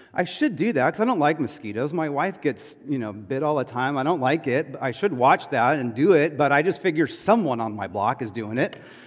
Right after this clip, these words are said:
Uh, and so they're killing all the mosquitoes, so it should work. But, you know, you've seen those things, right? Oh, if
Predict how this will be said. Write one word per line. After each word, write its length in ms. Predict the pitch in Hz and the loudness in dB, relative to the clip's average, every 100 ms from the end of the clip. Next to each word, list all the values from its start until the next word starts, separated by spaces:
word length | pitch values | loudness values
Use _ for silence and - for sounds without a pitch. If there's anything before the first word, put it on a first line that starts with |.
| - - | -20 -6
Uh, 380 | 123 113 117 113 | -2 0 -2 -4
and 160 | 131 120 | -6 -4
so 140 | 143 | -4
they're 120 | 123 | -4
killing 300 | 120 139 127 | -4 -4 -4
all 80 | 120 | -2
the 80 | 117 | -4
mosquitoes, 600 | 113 113 113 110 113 117 | -6 -6 -6 -4 -4 -6
so 340 | - - 117 110 | -8 -8 -6 -8
it 80 | |
should 240 | - 139 120 | -8 -8 -4
work. 320 | 127 123 - | -2 -2 0
But, 240 | 170 160 - - - | -2 -2 -8 -20 -8
you 160 | 226 269 | 2 6
know, 160 | 214 | 6
you've 240 | 160 233 202 | 4 0 -2
seen 300 | - 208 175 | 2 4 4
those 240 | 123 101 | 2 0
things, 380 | - 101 98 - | -8 -8 -8 -2
right? 260 | 139 175 - - - - - | 0 0 -4 -18 -20 -20 -2
Oh, 200 | 175 175 | 0 0
if 160 | 156 | -2